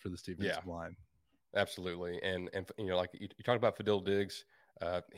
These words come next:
Speaker 2: he, he's a guy I was really high on last year. Like, like, from what I've heard from him as a, as, as one of those, those locker room guys, one of those leaders, um, he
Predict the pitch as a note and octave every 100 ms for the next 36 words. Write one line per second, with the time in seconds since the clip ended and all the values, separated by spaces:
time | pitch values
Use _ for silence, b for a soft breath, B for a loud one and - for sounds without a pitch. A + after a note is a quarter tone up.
0 | - A2 A2+ A#2+ G#2 G#2+ G2 F#2 F#2+ F2+
1 | G2 F#2 F#2 F#2 F#2 F#2 F2+ F2 F2+ F2
2 | E2+ D#2+ - F2+ - _ - G#2+ G#2 -
3 | G2 F#2+ F2+ - G2+ F#2 F#2+ F#2 F2+ F2+
4 | F2+ E2+ F2 b b b b - G2 G2+
5 | G2 A2 G#2 G2+ F#2 G2+ - F#2+ F2+ F2+
6 | F2+ F2+ F#2 F2+ F2 F#2 F2+ F#2 F2+ -
7 | b b b b - E2+ E2+ F2 - A2+
8 | B2